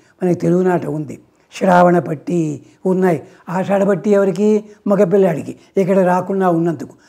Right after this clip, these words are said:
అప్పటి రోజుల్లో ఏదో రిస్ట్ వాచీలు కొనిపెట్టేవారు, స్మగుళ్ళు వాచీలు, అది పద్ధతి. ఇక్కడ శ్రావణ పట్టి, ఈ పిల్లకి ఏదో కానుక కొనిచ్చేవారు వీళ్ళు. ఇవన్నీ కూడా మన సాంప్రదాయంలో లోతుగా వెళితే చెప్పినవి, అందుకనే తప్ప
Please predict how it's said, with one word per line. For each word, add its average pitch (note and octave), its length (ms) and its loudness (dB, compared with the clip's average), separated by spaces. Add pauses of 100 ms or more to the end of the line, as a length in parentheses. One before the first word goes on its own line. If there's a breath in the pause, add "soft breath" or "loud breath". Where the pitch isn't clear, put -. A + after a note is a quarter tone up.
(140)
అప్పటి F3 260 0
రోజుల్లో F#3 580 2 (220)
ఏదో G3 140 -2
రిస్ట్ F#3 260 -4
వాచీలు G3+ 300 2
కొనిపెట్టేవారు, F3 600 -2 (200 soft breath)
స్మగుళ్ళు F#3+ 400 -2
వాచీలు, C3 360 -6 (240 soft breath)
అది G3+ 120 2
పద్ధతి. E3 340 -4
ఇక్కడ - 460 4
శ్రావణ F3+ 440 0
పట్టి, D#3 340 -8 (240 soft breath)
ఈ A3+ 60 2
పిల్లకి F#3+ 320 0
ఏదో F#3 160 0
కానుక F3+ 360 -2
కొనిచ్చేవారు E3+ 600 -8
వీళ్ళు. - 180 -18 (340)
ఇవన్నీ F#3 340 -6
కూడా E3+ 500 -8 (400 soft breath)
మన E3 120 -8
సాంప్రదాయంలో F#3+ 1000 -2 (340 soft breath)
లోతుగా G#3 600 4
వెళితే F#3 500 0
చెప్పినవి, E3 720 -6 (340)
అందుకనే F3+ 480 0
తప్ప E3+ 500 -12